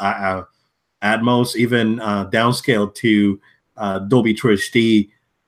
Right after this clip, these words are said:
uh, it does sound louder. It does, it, it does bring, uh, uh, has, uh, some extra power to, to the, to the soundtrack. Uh, but when it comes to picture quality, other than color accuracy, um, you know, using, you know, B T twenty twenty,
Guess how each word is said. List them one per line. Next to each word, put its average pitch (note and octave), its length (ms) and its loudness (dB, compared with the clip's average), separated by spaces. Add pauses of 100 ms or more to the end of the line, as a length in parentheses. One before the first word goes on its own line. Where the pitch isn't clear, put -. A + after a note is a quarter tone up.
uh, G2+ 220 -2
it G#2 140 -2
does G#2 240 2
sound G#2 240 0
louder. G2+ 360 2
It F#2 100 -4
does, G2+ 340 -2
it, G2 240 -6
it G2+ 140 -4
does G2 200 -2
bring, G2+ 420 0 (440)
uh, F#2 300 -6
uh, F#2+ 280 -6
has, G#2 300 -2
uh, G#2 260 -8
some G2 220 -4
extra G2 320 -4
power G2 440 0
to, F#2 260 -6 (320)
to B2+ 160 2
the, G2+ 400 0
to A#2 100 -6
the G2+ 80 -4
soundtrack. A2 480 -2 (800)
Uh, G2 380 -4
but C#3+ 240 4
when D#3 120 4
it D3 60 0
comes F#3+ 180 2
to - 60 2
picture C3+ 300 2
quality, A#2 380 4
other C#3 280 4
than A2 160 2
color A#2+ 340 -2
accuracy, C#3 680 0 (580)
um, G#2 440 -4
you A#2+ 80 -4
know, G#2 160 0
using, A2 760 -2
you A2+ 60 -2
know, A2 100 0
B A#2 160 0
T A#2 180 -2
twenty A#2+ 220 -2
twenty, B2 400 0